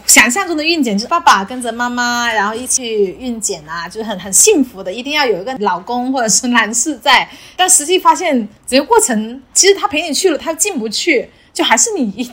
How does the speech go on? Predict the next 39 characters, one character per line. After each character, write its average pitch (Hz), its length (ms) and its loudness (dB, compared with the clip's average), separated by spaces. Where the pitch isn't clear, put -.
独 233 160 -6
自 311 200 2
一 254 80 2
个 277 100 4
人 233 140 4
完 190 200 -2
成。 - 220 -6
就 - 120 0
这 339 140 -2
情 233 300 0
绪 339 240 -2
价 285 200 -2
值 208 140 -10
上 247 220 -6
的 208 80 -10
这 226 100 -10
个 220 140 -8
孕 269 200 -2
检 233 160 -2
的 190 80 -8
过 226 160 -10
程， 190 220 -10
我 185 100 -12
觉 180 140 -14
得 196 80 -10
还 196 100 -12
是 196 120 -10
挺 202 180 -16
重 175 180 -14
要 165 160 -14
的。 165 80 -20
一 320 120 0
开 320 160 0
始 - 100 2
我 214 100 4
想 208 220 -6
象 240 100 -10
当 226 160 -10
中， 220 160 -12